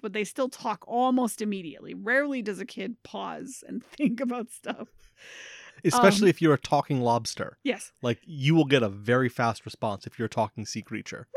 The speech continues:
Speaker 1: Right. Then I also forgot that th-, they were breaking the fourth wall for, like, a minute or so as I was watching the rest of this, this little segment <laughs> until randomly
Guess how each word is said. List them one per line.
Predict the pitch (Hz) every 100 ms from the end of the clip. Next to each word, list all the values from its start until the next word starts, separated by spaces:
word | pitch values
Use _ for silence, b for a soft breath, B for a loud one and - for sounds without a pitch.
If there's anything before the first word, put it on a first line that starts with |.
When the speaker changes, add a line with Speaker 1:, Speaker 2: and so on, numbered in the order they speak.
| 554
Speaker 1:
Right. | - - _
Then | 247 359 294
I | 277
also | 262 302 320 285
forgot | - 277 226 214 208
that | 214
th-, | - 190 190 - -
they | 214 220
were | 208
breaking | 208 220 214 208
the | 202
fourth | - 214 190
wall | - 208 202 196 202 -
for, | - 202 190
like, | 190 214
a |
minute | 254 330 277 220
or |
so | 214 208
as | 202 196
I |
was | 190 185
watching | 202 208 220 190
the | 190
rest | 196 -
of | 240
this, | 202 - - - -
this | 214 -
little | 208
segment | - 311 311 262 196 B B B B _ _ _
<laughs> | - - - - -
until | 339 - 381 381
randomly | 269 262 349 415 427